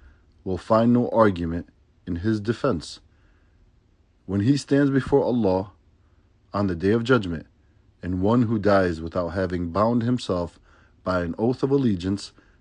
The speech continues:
to an Emir will die the death of one belonging to the days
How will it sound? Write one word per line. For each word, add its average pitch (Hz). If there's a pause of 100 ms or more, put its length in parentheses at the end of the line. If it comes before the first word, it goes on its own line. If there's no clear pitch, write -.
(120)
to 143
an 151
Emir 101 (480)
will 92
die 92 (200)
the -
death 98 (760)
of 90
one 101
belonging 98 (180)
to 95
the 87
days 90